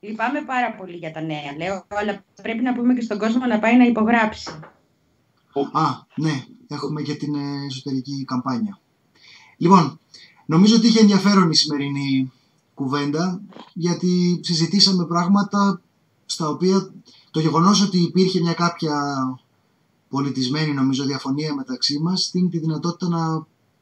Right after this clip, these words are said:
Speaker 2: είναι πιο αντιπροσωπευτική η εκπομπή ως προς την, ε, συζήτηση που γίνεται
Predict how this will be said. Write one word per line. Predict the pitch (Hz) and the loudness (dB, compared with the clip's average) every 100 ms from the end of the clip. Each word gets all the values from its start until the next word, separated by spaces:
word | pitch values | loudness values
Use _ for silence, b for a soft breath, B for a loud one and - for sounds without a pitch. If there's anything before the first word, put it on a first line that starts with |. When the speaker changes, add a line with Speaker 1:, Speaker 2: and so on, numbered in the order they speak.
| _ _ _ _ _ _ _ | _ _ _ _ _ _ _
Speaker 2:
είναι | 165 170 | -2 0
πιο | 165 - 185 | 0 0 2
αντιπροσωπευτική | 175 160 160 156 151 143 - 143 127 180 185 151 | 2 0 -2 -2 -2 -4 -4 -6 -2 2 2 2
η | |
εκπομπή | 127 - 117 127 151 160 | -2 -4 -4 0 -2 -2
ως | 160 160 | -4 -4
προς | - 165 147 | -4 -6 -6
την, | 151 151 | -8 -8
ε, | 147 143 139 139 | -6 -6 -6 -2
συζήτηση | 156 131 156 165 156 156 | 0 0 -2 -2 -2 -2
που | - | -4
γίνεται | 131 151 156 151 151 143 | -6 -2 -4 -4 -6 -6